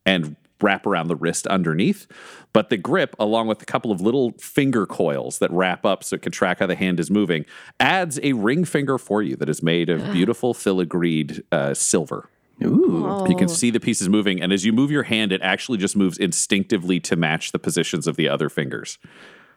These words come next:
Speaker 2: Wow. That is so cool! Thank you. Seriously, thank you. This is changing the mood of the morning. Thank you. <laughs>
Speaker 1: Oh, well, you know, any way I can help a collection of, of my fellow heroes. Uh, all right, and then, uh,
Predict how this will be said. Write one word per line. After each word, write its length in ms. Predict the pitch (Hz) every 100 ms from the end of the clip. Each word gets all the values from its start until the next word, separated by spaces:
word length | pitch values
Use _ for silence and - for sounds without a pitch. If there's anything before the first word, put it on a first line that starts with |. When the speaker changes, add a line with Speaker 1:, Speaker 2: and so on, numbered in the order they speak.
| -
Speaker 2:
Wow. 460 | 196 202 180 151 - _ -
That 320 | 190 214 226
is 540 | 175 180 170 160 - - _ _ _
so 320 | - - 233 233
cool! 320 | - 139 143
Thank 320 | - 190 -
you. 160 | 175 - _ _
Seriously, 440 | - 196 160 - -
thank 260 | 180 147
you. 80 | 123
This 240 | 127 156 -
is 380 | 135 - - _ _ _ _ - - _ _
changing 500 | - 233 277 269 285
the 80 | 240
mood 260 | 220 240 254
of 80 | 226
the 60 |
morning. 400 | 208 185 160 147
Thank 220 | 147 175
you. 200 | 175 160 233
<laughs> 40 | 349 - -
Speaker 1:
Oh, 240 | - 403
well, 240 | 123 127
you 120 | 131 117
know, 160 | 139
any 140 | 131 131
way 180 | 127 123
I 60 |
can 140 | - 107
help 220 | 160 170
a 520 | 127 113 113 113 110
collection 460 | - 156 170 - 139
of, 160 | 120 - _ - _ -
of 180 | 127
my 140 | 127 139
fellow 320 | - 214 180
heroes. 560 | 156 330 165 98 87 -
Uh, 400 | 160 165 165 165 160
all 120 | 233
right, 200 | 247 254
and 80 | 170
then, 140 | 180
uh, 280 | 180 180